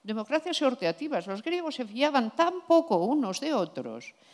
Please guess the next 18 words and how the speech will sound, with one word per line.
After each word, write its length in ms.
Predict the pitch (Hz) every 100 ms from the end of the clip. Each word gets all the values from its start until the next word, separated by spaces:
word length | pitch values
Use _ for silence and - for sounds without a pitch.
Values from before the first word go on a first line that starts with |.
| - _ -
que 100 | 262
preferían 640 | 285 269 220 285 359 349
sortear 880 | - 277 226 - 180 175 262 302 -
quién 240 | 269 294
les 260 | 294 285 277
iba 220 | 285 302
a 40 |
gobernar 600 | 277 277 262 196 240 269 - _ _ _ _ _ _ _ _ _ _ _ _ _ _ -
que 140 | 202
elegir, 520 | 170 147 - 247 -
porque 280 | 165 151 127
no 200 | 160 262
creían 520 | - 285 240 294 254
en 100 | 180
absoluto 580 | 151 - 123 147 196 269
que 100 | 165
el 120 | 139
mérito 640 | 139 226 226 160 - 139